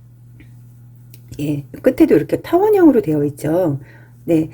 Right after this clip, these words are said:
금방 설명이 드렸듯이 대부분, 어, 소매 같은 경우는, 어, 직선이나 사선으로 뜨기 때문에 이렇게 타원형은 잘 만들지 않거든요. 네, 이렇게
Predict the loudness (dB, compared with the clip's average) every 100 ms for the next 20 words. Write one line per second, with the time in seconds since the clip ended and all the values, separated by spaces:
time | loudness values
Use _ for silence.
0 | -12 -2 2 4 4 4 2 2 0 -4
1 | -6 -6 -2 2 4 6 6 4 2 -2
2 | -14 -20 -20 -12 -8 -4 2 4 4 2
3 | 2 4 2 0 2 2 0 -6 -20 -18
4 | -8 -6 -6 -6 -4 2 4 4 2 2
5 | 2 2 -2 -2 2 4 4 2 0 0
6 | -2 -4 -2 -2 -2 -4 -6 -4 0 2
7 | 2 2 2 0 0 0 0 -2 -4 -4
8 | -4 -2 4 4 2 -6 -12 -20 -20 -20
9 | -16 -16 -16 -20 -20 -20